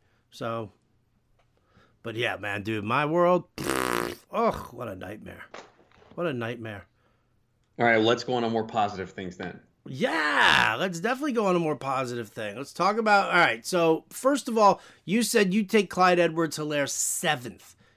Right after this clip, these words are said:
Speaker 1: in the draft.
Speaker 2: Yeah.
Speaker 1: You would go McCaffrey, Barkley, Elliott, Cook, Kamara, Miles Sanders,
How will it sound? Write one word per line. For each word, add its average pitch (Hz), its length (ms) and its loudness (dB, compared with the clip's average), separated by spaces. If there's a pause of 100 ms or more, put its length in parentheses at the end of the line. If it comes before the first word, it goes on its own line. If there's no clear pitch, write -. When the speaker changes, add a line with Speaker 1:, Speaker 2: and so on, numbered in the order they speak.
Speaker 1:
in 120 120 -8
the 127 80 -4
draft. 120 380 -4
Speaker 2:
Yeah. 101 280 4
Speaker 1:
You 170 160 -2
would 202 200 0
go 160 440 4 (420)
McCaffrey, 190 920 0
Barkley, 165 720 2
Elliott, 165 520 0
Cook, - 360 -4
Kamara, 143 680 -2
Miles 139 520 0
Sanders, 123 680 -4